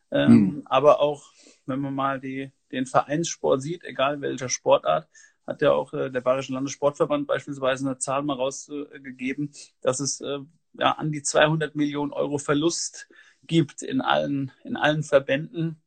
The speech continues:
Speaker 2: Hm.
Speaker 1: ähm, durch, ja, Einnahmen, durch, ähm, Ausbildungen.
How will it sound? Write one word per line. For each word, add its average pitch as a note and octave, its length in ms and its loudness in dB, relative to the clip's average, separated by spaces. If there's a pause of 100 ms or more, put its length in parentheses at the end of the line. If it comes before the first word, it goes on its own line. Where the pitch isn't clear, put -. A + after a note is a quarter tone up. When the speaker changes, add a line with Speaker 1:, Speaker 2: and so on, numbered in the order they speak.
(140)
Speaker 2:
Hm. G2 380 6 (100)
Speaker 1:
ähm, C3+ 380 -2
durch, C#3 380 -4 (480)
ja, C3 220 6 (360)
Einnahmen, D3+ 920 0 (300)
durch, C#3+ 420 -2
ähm, D3 600 -6 (220)
Ausbildungen. D3+ 1040 0